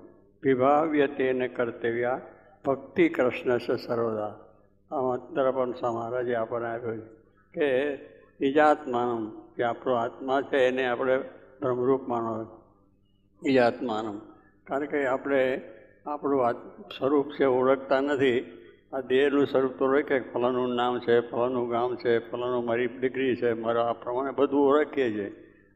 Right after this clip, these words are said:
અને એને તો કરીએ છીએ, પણ અસલ સ્વરૂપ આપણું જે છે એ આપણને જે મ-, અક્ષર અને પુરુષોત્તમના જ્ઞાનથી પ્રાપ્ત થયું છે અને એમને જે વેદો, ઉપનિષદો, ગીતા, ભાગવત, રામાયણ, ગ્રંથોમાં પણ બધી વાત આપી છે,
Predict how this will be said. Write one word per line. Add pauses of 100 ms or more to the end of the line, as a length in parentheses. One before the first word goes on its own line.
અને (360)
એને
તો
કરીએ
છીએ,
પણ
અસલ
સ્વરૂપ
આપણું
જે
છે (520)
એ
આપણને
જે
મ-,
અક્ષર
અને
પુરુષોત્તમના
જ્ઞાનથી
પ્રાપ્ત
થયું
છે (500)
અને
એમને
જે (420)
વેદો,
ઉપનિષદો,
ગીતા,
ભાગવત,
રામાયણ,
ગ્રંથોમાં
પણ
બધી
વાત
આપી
છે,